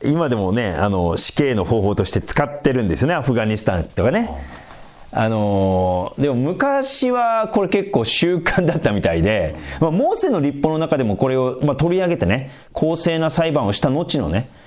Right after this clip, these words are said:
あの、この、あの、石打ちっていうのはちゃんと律法に定めてるんですけども、でもあの、ダビデが、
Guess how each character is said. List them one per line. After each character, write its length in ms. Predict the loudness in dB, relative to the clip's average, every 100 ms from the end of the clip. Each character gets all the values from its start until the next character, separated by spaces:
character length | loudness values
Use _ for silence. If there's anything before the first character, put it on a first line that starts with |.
| -20 -6
あ 80 | -2
の、 80 | 0
こ 100 | 0
の、 300 | 0 0 0
あ 60 | 0
の、 140 | 2
石 260 | 0 0 0
打 80 |
ち 120 | 0 -2
っ 20 |
て 120 | 0
い 40 | 2
う 20 |
の 60 |
は 100 | 0
ち 140 | 0 -2
ゃ 40 |
ん 40 | 0
と 220 | 0 2
律 200 | 0 0
法 120 | 0
に 60 | 0
定 200 | 0 0
め 100 | 0
て 80 | 0
る 80 |
ん 60 | 0
で 60 | 0
す 60 |
け 60 | 0
ど 100 | 0
も、 240 | 0 -2 -8 -20 -20 -20 -4
で 60 | -2
も 80 | 0
あ 20 |
の、 100 | 0
ダ 160 | 0
ビ 140 | 2 0
デ 120 | 0
が、 420 | 0 0 -2 -8